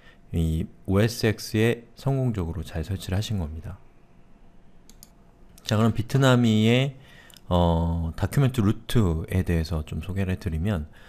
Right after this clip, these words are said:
다큐멘트 루트라고 하는 것은 여러분이 브라우저에다가 이 웹서버를, 의 주소를 입력을 하고 그리고 예를 들면 이렇게 인덱스 점 에이치티엠엘이라고 하고 엔터를 땅 치면 이렇게 어떤 특정한 페이지가,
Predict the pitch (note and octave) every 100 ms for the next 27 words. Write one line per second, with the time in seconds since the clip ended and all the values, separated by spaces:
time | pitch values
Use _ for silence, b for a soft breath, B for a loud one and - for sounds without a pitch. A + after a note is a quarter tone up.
0 | B B - A2+ C#3+ C#3 B2 A2+ - C3
1 | B2 B2 A#2 G#2 G2 A#2+ G2 G#2 G#2+ G#2+
2 | G#2+ - G#2 A2+ G#2+ G#2 F2 E2 - F2
3 | D#3 - B B B B - G2 F#2+ F#2
4 | F#2 F#2 - C3 A#2 A2+ A2 G#2 G#2 G#2+
5 | A#2 A#2+ - - - - G#2 - F#2+ A#2+
6 | G2+ F2 E2+ F2+ G2+ - F#2 E3+ - B
7 | B - F#2+ - D3 - F2+ F2+ F2+ F2
8 | D#2+ F2+ - - G#2+ D#3+ B B B B
9 | B - G2 F#2+ F#2+ - - A#2 B2 G#2+
10 | - - - A2+ G#2 G2+ F#2+ F#2 F2 G2
11 | G2+ F#2+ F2 F#2 F2 G2 G2 F#2 A#2 G2
12 | D2+ B B B - B2+ B2+ A2+ - A#2
13 | - - D#3 D3 C3 A#2+ B2+ C#3+ C#3+ -
14 | A2 A#2+ B2+ D#3+